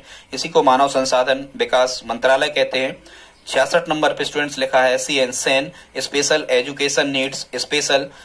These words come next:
Education Needs is the full form of सेन। तो फिर students, इसमें हमने आपको छियासठ लगभग full form बताए, और ये जो full form का शिक्षक भर्ती संबंधी video है,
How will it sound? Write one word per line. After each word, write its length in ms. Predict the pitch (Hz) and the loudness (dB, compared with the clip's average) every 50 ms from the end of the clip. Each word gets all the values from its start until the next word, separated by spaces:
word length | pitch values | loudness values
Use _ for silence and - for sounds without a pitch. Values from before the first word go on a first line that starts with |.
| - - - | -8 -2 0
Education 580 | 127 127 147 151 131 139 143 - - 147 143 139 | 0 0 0 -2 -2 -2 0 0 0 0 0 0
Needs 220 | 131 135 135 - - | 0 -2 -4 -6 -8
is 160 | - 117 - | -8 -4 0
the 140 | 131 131 131 127 | 2 4 2 2
full 240 | - - 127 127 127 - | 2 0 -2 0 2 4
form 180 | 143 135 131 127 | 6 6 6 6
of 140 | 123 120 - - - - | 4 2 2 -2 -8 -4
सेन। 340 | - 151 131 117 - - 110 - - - | 0 0 0 0 0 -6 -12 -12 -6 -4
तो 100 | 156 147 | -4 0
फिर 280 | 135 160 156 151 - - 147 | 2 0 0 0 -2 -10 -10
students, 460 | - - 160 156 151 151 170 - - - - - - - - 147 | -6 -2 0 0 0 0 -2 -6 -12 -16 -20 -20 -20 -16 -10 -8
इसमें 240 | 135 - 170 170 170 | -6 -2 0 0 0
हमने 260 | 156 151 147 143 139 | 0 0 0 2 2
आपको 300 | 135 131 - - 156 156 | 2 2 0 -2 -4 -4
छियासठ 520 | 151 - 165 151 139 - - 165 165 - | -2 0 2 2 2 4 2 2 2 2
लगभग 300 | 139 131 127 127 143 147 | 2 0 0 2 0 -2
full 180 | - - 143 139 | -2 -2 -4 -2
form 260 | - - 147 147 151 | 2 4 4 4 4
बताए, 380 | 135 123 - 120 123 127 - - - - - - - - - | 2 2 2 2 2 2 0 -4 -14 -20 -20 -20 -10 -2 2
और 300 | 139 147 131 - - - _ _ _ _ _ _ - 135 | 2 4 2 2 -2 -8 _ _ _ _ _ _ -8 -4
ये 160 | 147 165 170 | -2 -2 -2
जो 220 | 165 165 160 165 165 | -2 0 2 2 2
full 240 | - - 147 143 143 | 2 0 0 -2 0
form 280 | - - 160 165 170 165 | 2 4 4 4 4 4
का 160 | - 175 165 | 2 2 2
शिक्षक 520 | 165 - 160 156 - - 185 180 175 - - - - - | 2 2 -2 -4 -2 0 0 0 0 0 -4 -16 -16 -6
भर्ती 320 | - 127 135 - - 175 | -2 -2 -2 0 -2 0
संबंधी 420 | 170 - 156 151 147 143 151 147 143 | 2 2 2 2 2 0 0 0 -2
video 340 | 139 139 139 139 131 131 131 | -2 -2 -2 -2 0 0 2
है, 220 | 135 139 139 - | 2 0 0 -4